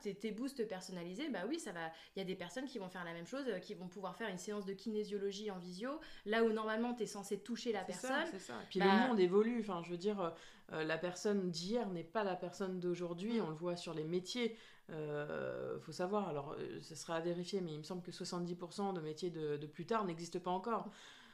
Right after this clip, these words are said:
Speaker 2: Euh, donc forcément, euh, on, on évolue avec
Speaker 1: Mm.
Speaker 2: le temps et c'est de savoir, voilà, est-ce qu'on veut rester dans le temps, euh, qu'on a choisi ou est-ce qu'on décide d'avancer, quoi.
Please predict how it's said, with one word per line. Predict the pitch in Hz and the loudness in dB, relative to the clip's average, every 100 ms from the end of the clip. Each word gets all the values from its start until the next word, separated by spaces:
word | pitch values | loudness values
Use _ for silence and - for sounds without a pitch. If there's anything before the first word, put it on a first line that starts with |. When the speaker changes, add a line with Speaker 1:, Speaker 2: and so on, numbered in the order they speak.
| - _ - | -20 _ 0
Speaker 2:
Euh, | 165 165 160 160 156 170 | 4 6 6 4 6 4
donc | 170 180 | 4 2
forcément, | 175 208 - 226 226 277 269 202 | 4 0 6 6 6 4 4 4
euh, | 185 175 170 170 170 151 127 139 | 4 4 4 4 0 -2 -2 2
on, | 196 | 6
on | 214 | 8
évolue | 247 214 233 226 226 196 | 6 6 4 6 4 4
avec | 175 170 170 | 4 0 0
Speaker 1:
Mm. | |
Speaker 2:
le | 175 | -4
temps | 170 269 | -2 -2
et | 240 180 | -2 -4
c'est | 175 | -6
de | |
savoir, | 151 160 175 247 226 | -6 -4 0 0 0
voilà, | 190 170 - | -2 -2 -2
est-ce | 180 175 | -6 -4
qu'on | - 214 | -2 0
veut | 170 185 | 0 -2
rester | 180 180 196 | -4 -4 -4
dans | 175 165 | -2 -4
le | 165 | -6
temps, | - 190 180 175 _ _ _ - - - | -6 -4 -4 -10 _ _ _ -20 -18 -12
euh, | 160 147 | -10 -8
qu'on | 143 165 | -8 -6
a | 160 | -6
choisi | 151 160 156 240 | -4 -2 -2 -2
ou | 214 165 | -4 -6
est-ce | 151 | -8
qu'on | 180 | -8
décide | 170 156 180 | -8 -6 -6
d'avancer, | 160 151 160 175 - | -8 -8 -12 -14 -16
quoi. | - | -18